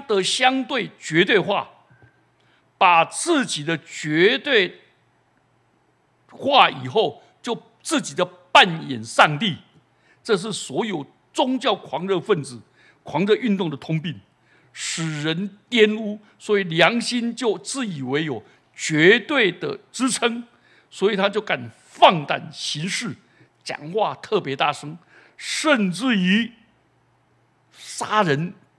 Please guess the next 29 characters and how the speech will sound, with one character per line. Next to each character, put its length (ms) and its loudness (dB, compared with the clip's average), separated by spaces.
都， 460 0
都 140 -2
在 120 -4
这 120 -6
样 160 -6
做。 180 -14
求 280 -2
主 200 -4
怜 140 -4
悯。 220 -4
好， 220 -8
第 220 -6
三 260 2
个 100 -6
是 280 -10
社 640 -2
会 420 -2
群 480 -10
众 200 -6
的 80 -8
污 160 -8
染。 280 -4
有 180 -4
人 160 -2
说 480 0
社 560 2
会 260 2
群 480 -6
众 380 -2